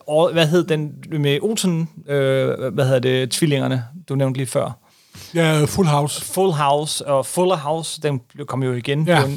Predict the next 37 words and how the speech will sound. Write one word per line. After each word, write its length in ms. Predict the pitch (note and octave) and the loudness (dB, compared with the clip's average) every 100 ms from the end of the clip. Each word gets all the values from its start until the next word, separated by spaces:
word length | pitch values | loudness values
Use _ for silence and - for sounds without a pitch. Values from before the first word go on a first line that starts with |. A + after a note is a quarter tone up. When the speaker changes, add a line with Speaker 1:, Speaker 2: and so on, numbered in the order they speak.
| - | -4
Speaker 1:
på 300 | C#3 B2+ A#2+ | 0 2 2
Netflix 440 | B2 D3 - D3+ - | 2 0 0 -2 0
for 100 | C3 | 0
nylig 380 | B2 C3+ D3 B2+ | 0 0 0 -2
og 80 | |
sådan 180 | A#2 C3+ | -2 -2
noget. 140 | C#3 C3 | -2 -2
Man, 40 | D3 D3 | -2 0
man 100 | C3+ | 0
vender 160 | D3+ | 2
tilbage 380 | D3 C3+ D#3 E3 | 0 -2 0 2
til 140 | D#3 | 0
de 80 | C#3+ | -4
her 140 | C#3+ C3 | -2 0
hele 180 | D3 | -2
tiden. 240 | D3 D3 B2+ - - - - - - - | -2 -4 -6 -10 -18 -18 -18 -20 -20 -2
Det 180 | F#3 F#3 | 0 2
er 60 | F3+ | 0
simpelthen, 480 | - A3 F#3 G3+ C3+ - | 0 0 2 0 -2 -2
øh, 400 | D#3+ D3 D3 D3+ | 2 4 4 2
også, 220 | D3 D3 - | -2 -4 -6
altså 180 | D#3 D3 | -2 0
alle 180 | F#3+ G#3+ | 2 2
de 60 | |
nye 360 | G#3 D3+ D#3+ E3 | 2 4 4 2
Arrested, 300 | D3+ D3+ D#3+ | 2 0 -2
fra 280 | - D3+ D3 | -2 0 0
Arrested 320 | C#3+ C#3+ D3+ | 0 -2 -2
Development 680 | - C3 C3+ C3+ C3 B2+ A#2+ | -4 0 0 0 -2 -4 -2
til, 200 | C3+ B2+ | -2 -2
til 300 | C3+ B2+ B2+ | 0 0 2
Modern 280 | B2+ C3+ C3 | 2 2 2
Family 340 | C#3 C3+ C#3 | 0 0 -2
og 200 | - C3 | -2 -2
så 100 | C#3 | -2
videre. 300 | A2+ B2+ C#3+ - - - | -4 -2 -2 -4 -14 -8
Det, 100 | D#3 | -8